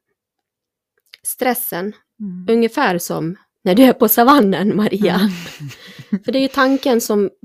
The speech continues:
Speaker 1: förstår att det är en fara, och då kopplas ju det på till, ut till den fysiska kroppen.
Speaker 2: Mm.
Speaker 1: Och, och då när man håller på med det här, och innan man har blivit och klivit över och blivit helt utbränd,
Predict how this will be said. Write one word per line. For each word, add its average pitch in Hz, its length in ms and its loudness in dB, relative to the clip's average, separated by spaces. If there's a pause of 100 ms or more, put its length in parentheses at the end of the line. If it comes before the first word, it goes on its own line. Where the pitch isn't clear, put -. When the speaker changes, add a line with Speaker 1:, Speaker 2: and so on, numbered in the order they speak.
Speaker 1:
förstår 226 400 2
att 156 140 -6
det 196 80 -6
är 180 60 -4
en 175 100 -4
fara, 196 360 -2
och 160 80 -4
då 202 100 -4
kopplas 202 440 -6
ju 196 100 -2
det 226 140 -2
på 190 380 -2 (420)
till, 190 300 -2 (180)
ut 277 280 0
till 196 160 -4
den 180 220 -6
fysiska 190 520 -4
kroppen. - 640 -8 (220)
Speaker 2:
Mm. 175 400 -10
Speaker 1:
Och, 202 220 0 (280)
och 196 140 0
då 285 140 2
när 285 80 2
man 208 140 2
håller 196 160 -2
på 302 160 -2
med 185 140 0
det 165 40 -6
här, 170 260 -6 (100)
och - 280 -2
innan 208 300 0
man 190 120 0
har 202 100 -2
blivit 233 420 -2
och 196 100 -10
klivit 196 300 -6
över 156 320 -4
och 160 60 -6
blivit 214 340 -4
helt 160 220 -10
utbränd, - 540 -8